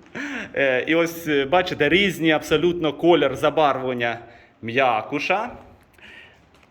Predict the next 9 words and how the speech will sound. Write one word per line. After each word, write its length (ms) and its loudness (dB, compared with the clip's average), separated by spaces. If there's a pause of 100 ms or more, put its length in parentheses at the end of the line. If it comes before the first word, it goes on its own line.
(2000)
І 160 4
хотів 440 -2
пару 240 2
слів 240 0
сказати 460 -2
за 160 2
оцей 680 2
от 220 -2
тринадцятий 760 -2